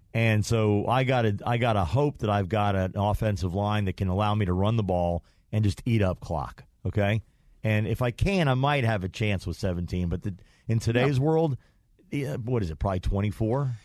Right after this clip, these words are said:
Speaker 2: Yeah, at
Speaker 1: You
Speaker 2: least.
Speaker 1: probably
Speaker 2: Yeah, I don't
Speaker 1: know.
Speaker 2: know what it is, but it's
Speaker 1: Twenty-eight?
Speaker 2: definitely in the twenties. Yeah. And, and you're right. I mean, ultimately, the is, yeah, you score more than your opponents, but,
Speaker 1: But
Speaker 2: you
Speaker 1: the,
Speaker 2: know,
Speaker 1: the
Speaker 2: we, but sometimes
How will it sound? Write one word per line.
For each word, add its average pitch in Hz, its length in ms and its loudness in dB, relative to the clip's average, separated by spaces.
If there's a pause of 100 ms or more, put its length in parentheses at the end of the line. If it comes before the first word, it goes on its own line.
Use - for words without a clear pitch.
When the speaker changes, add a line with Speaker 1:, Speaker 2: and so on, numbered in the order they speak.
(180)
Speaker 2:
Yeah, 156 140 -4
at 175 180 -8
Speaker 1:
You 185 60 -6
Speaker 2:
least. 156 220 0
Speaker 1:
probably 160 240 2
Speaker 2:
Yeah, 135 160 2
I - 20 2
don't - 80 2
Speaker 1:
know. 156 60 4
Speaker 2:
know 147 60 2
what 143 120 -2
it 143 80 -2
is, 143 180 -4
but 117 200 4
it's 110 80 2
Speaker 1:
Twenty-eight? 117 160 2
Speaker 2:
definitely 165 320 0
in 143 40 -2
the 139 80 -2
twenties. 135 500 -4
Yeah. 151 180 -2 (440)
And, 240 140 -4
and 247 160 0
you're 247 140 0
right. 131 160 0
I 131 40 -2
mean, 160 160 -2
ultimately, 208 440 0
the 147 180 -6 (180)
is, 135 280 -4
yeah, 147 100 -2
you 123 140 -4
score 170 260 -2
more 147 160 0
than 131 160 -4
your 120 80 -6
opponents, 113 540 -4
but, 110 340 -10 (180)
Speaker 1:
But 151 160 0
Speaker 2:
you 170 100 0
Speaker 1:
the, 156 40 2
Speaker 2:
know, 165 80 2
Speaker 1:
the 196 80 4
Speaker 2:
we, 226 140 4
but 202 200 0
sometimes 202 560 2